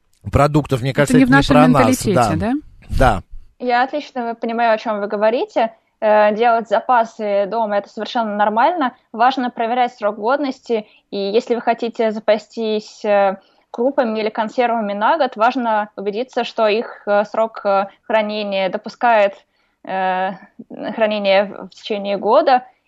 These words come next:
Speaker 3: и обязательно следить за тем, чтобы вы успели это использовать до того, как, э, срок годности истечет. А если вы понимаете, что вы не успеваете, такие продукты, как крупы, консервы,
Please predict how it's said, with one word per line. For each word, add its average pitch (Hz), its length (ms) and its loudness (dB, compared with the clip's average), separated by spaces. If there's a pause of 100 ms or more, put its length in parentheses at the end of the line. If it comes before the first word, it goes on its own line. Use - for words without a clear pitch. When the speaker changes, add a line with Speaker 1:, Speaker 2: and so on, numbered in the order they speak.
Speaker 3:
и 226 500 -4
обязательно 247 440 -2
следить 220 320 -6
за 214 100 0
тем, 240 240 -2
чтобы 220 560 -2
вы 220 180 -2
успели 220 420 -2
это 202 340 2
использовать 240 640 -2 (420)
до 226 140 -2
того, 233 200 2
как, 226 240 -4
э, 220 180 4
срок 226 320 -4
годности 220 420 -6
истечет. 214 440 -4
А - 80 2
если 214 200 -2
вы 226 100 -4
понимаете, 220 560 -2
что 214 200 -8
вы 208 100 -4
не 202 100 -4
успеваете, 226 720 0 (340)
такие 233 280 -2
продукты, 233 480 -2
как 202 220 -4
крупы, 254 720 -4
консервы, 233 800 -2